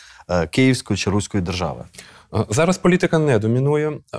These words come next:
Speaker 2: взагалі, оцей антинорманізм, який ви згадали, свого часу, більше двохсот років тому, був ідеологічною реакцією на наукові дослідження, які певним колом, причому певним колом в Російській імперії тодішній, не сподобалися.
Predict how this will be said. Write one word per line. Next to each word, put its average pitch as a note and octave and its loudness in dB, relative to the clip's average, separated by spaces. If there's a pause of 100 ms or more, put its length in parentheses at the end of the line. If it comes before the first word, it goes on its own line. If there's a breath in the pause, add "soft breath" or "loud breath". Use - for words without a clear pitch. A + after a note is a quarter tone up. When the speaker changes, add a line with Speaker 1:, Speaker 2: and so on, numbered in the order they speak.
Speaker 2:
взагалі, C3+ 2
оцей C#3+ 4
антинорманізм, B2+ 2
який B2 0
ви A2 -4
згадали, D3 0
свого A2+ 2
часу, F3+ 0
більше G#2 -4
двохсот G2+ -4
років F#2+ -2
тому, D#3+ 2 (340 loud breath)
був D3+ 0 (140)
ідеологічною D3+ 2
реакцією D#3+ 2
на D3 2
наукові C#3 2
дослідження, G#2+ -4 (120)
які C#3+ 2 (300)
певним C3 2
колом, F#3 2 (320 loud breath)
причому B2 0
певним B2+ 2
колом A#2 2
в A2 -2
Російській A#2 -2
імперії F#3 2
тодішній, D#3+ 0
не D3 2
сподобалися. G2 -2